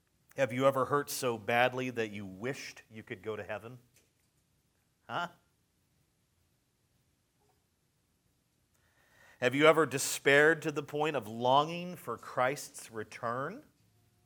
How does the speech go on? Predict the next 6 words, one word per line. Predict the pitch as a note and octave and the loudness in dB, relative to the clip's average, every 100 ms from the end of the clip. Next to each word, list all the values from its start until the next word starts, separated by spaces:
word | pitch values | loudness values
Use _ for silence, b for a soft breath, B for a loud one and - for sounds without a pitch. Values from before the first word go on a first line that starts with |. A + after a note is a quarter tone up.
| _ _ _ _ _ _ _ _ _ _ _ _ _ _ _ _ _ _ _ _ _ _ | _ _ _ _ _ _ _ _ _ _ _ _ _ _ _ _ _ _ _ _ _ _
That | A#2+ C3 | 0 0
is | B2+ | -2
precisely | - - A#2 - G2+ G2+ - G2+ G2+ | -10 -12 -10 -10 -10 -10 -14 -14 -12
where | G2 G2 F#2+ | -10 -12 -12
Job | F2 F#2 F2+ D#2 | -14 -14 -14 -16
was. | D#2 D2 - | -20 -20 -20